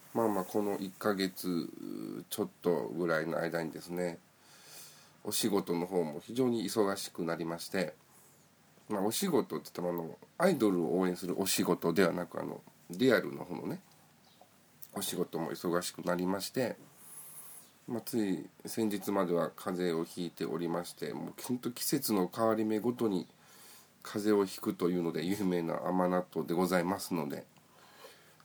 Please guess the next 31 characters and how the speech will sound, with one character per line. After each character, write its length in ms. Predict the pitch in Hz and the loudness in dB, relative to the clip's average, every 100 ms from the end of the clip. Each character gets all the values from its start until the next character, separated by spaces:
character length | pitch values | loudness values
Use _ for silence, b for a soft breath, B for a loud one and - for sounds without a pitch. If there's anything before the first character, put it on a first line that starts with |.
| - | -10
な 100 | - | -8
か 140 | - | -2
な 140 | 98 95 | 0 0
か 120 | 92 | -2
声 280 | - 110 95 | 0 2 2
の 100 | 85 | 0
方 160 | 85 | -4
も 180 | 80 78 - - | -4 -4 -6 -6
お 80 | 117 | -6
聞 280 | - - - | -4 -10 -6
き 200 | 135 127 | -2 0
苦 340 | 104 127 123 | 4 4 6
し 200 | 117 131 | 4 0
く 140 | - 104 | 2 4
な 160 | 104 | 4
る 140 | 95 80 | 4 0
感 260 | - 90 | -2 -2
じ 140 | 80 85 | -2 -2
の 160 | 85 - - - - - - - - - - _ - 90 | -2 -6 -20 -20 -20 -20 -20 -20 -20 -20 -20 _ -12 0
声 260 | 113 90 | 2 4
で 120 | 76 85 | 2 -4
し 80 | - | -4
た 80 | |
の 160 | 80 76 | -4 -2
で、 180 | 92 - - - - - - - - - - - - - - - - - - _ - - | -2 -4 -14 -20 -20 -18 -14 -12 -12 -14 -18 -20 -20 -20 -20 -20 -20 -20 -20 _ -18 -4
ま 120 | 113 | 0
あ 20 | |
ま 120 | 98 | 0
あ、 20 | 90 | -2
こ 160 | - | 0
の 240 | 92 90 | 2 2